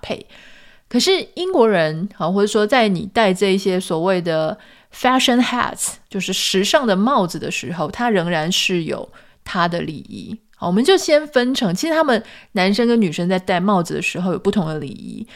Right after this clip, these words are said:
那女生，如果你是戴这种 fashion 的帽子，可能比方说小小的一个斜，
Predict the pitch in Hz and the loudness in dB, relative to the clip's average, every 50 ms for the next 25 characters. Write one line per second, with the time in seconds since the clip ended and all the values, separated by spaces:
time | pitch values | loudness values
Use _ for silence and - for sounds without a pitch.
0 | - - - - 330 330 285 233 190 156 156 - - - 226 214 214 214 233 - | -20 -4 2 4 4 6 6 6 6 4 2 0 2 2 2 4 2 2 0 -4
1 | - - - - 220 247 285 285 240 185 170 - 214 208 240 220 196 160 - - | -8 -16 -6 -2 0 2 4 4 4 2 0 -2 -2 2 4 4 4 2 0 -4
2 | - _ _ - - - _ _ _ _ _ _ - - 233 226 190 170 160 175 | -12 _ _ -20 -20 -20 _ _ _ _ _ _ -10 0 2 2 2 2 0 -2
3 | - - 240 240 277 - - 208 175 165 160 190 208 208 175 165 160 - - - | 0 2 2 4 4 4 2 2 2 2 4 4 4 4 4 2 -2 -4 -6 -8
4 | 190 - 196 165 170 175 170 160 175 185 175 185 196 190 - 165 190 - 185 160 | -6 -4 -4 -4 -4 -4 -6 -6 -4 -2 -2 0 0 2 2 0 0 0 0 -2
5 | 170 175 185 - - - - - 165 165 160 | -2 -2 -2 -2 -4 -4 -6 -6 -4 -4 -4